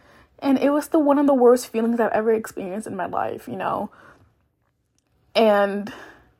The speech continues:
ah, it, it was such a bad experience. Dating and meeting people, situation, okay, situationships as a whole just fucking sucks, bro. It fucking sucks. I'm gonna take a sip of my ginger ale.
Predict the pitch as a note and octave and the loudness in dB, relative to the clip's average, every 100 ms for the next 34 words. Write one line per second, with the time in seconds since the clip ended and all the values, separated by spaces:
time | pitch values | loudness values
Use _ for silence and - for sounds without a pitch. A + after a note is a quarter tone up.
0 | _ _ _ _ _ - - - - - | _ _ _ _ _ 0 0 -4 -16 -20
1 | - - - - - _ - - C#4+ C#4+ | -20 -20 -20 -20 -20 _ -4 2 4 2
2 | C#4+ C#4 D#4+ - B3 B3 F3 G3 F#3 - | -2 0 0 2 0 0 -4 -6 -8 -10
3 | - E3+ E3+ D3 D3 - - _ _ _ | -14 -16 -18 -18 -18 -20 -20 _ _ _
4 | - - _ - G#3 B3+ E4 E4 D#4 - | -20 -20 _ -6 2 6 8 6 4 0
5 | - _ _ _ - A#3+ A3+ G#3 G#3 G#3+ | -8 _ _ _ 0 4 4 2 0 -2
6 | G3 G3 F#3 F#3+ F#3+ E4+ G#4+ A4 A4 G4+ | -2 -4 -2 0 2 4 6 6 4 2
7 | - B3+ G3 G3+ - F4+ G#4 G4+ G4 F4+ | 2 2 2 0 0 4 6 6 4 2
8 | - - - B3 F3+ - F#3+ G3+ F#3 F#3 | 0 0 0 2 2 2 2 4 2 -2
9 | - - - - G3+ - F3 E3 - F#3 | -6 -8 -10 -2 -2 -2 -14 -10 -2 0
10 | D3+ - - C#2+ - A#3 - _ _ _ | 0 -4 -6 -6 -6 -10 -18 _ _ _
11 | _ _ _ _ _ _ - A#3 A3+ - | _ _ _ _ _ _ -2 0 0 -4
12 | - G3+ G#3+ - - - A#3 B3 A3+ - | -8 -10 -10 -12 -8 -6 -6 -6 -8 -8
13 | - - B3 - - - G#2+ - - | -10 -8 -10 -10 -10 -8 -6 -6 -10